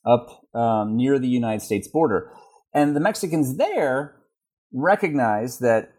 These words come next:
slavery had brought a lot of wealth and prosperity and development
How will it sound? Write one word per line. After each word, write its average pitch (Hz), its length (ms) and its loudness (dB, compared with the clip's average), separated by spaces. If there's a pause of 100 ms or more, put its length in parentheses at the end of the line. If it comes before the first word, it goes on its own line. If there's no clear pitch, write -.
(640)
slavery 240 500 0
had 175 180 0
brought 151 220 2
a 139 60 0
lot 151 240 0
of 127 160 -6
wealth 139 520 0
and 120 640 0
prosperity 160 800 2
and 120 160 0
development 110 880 0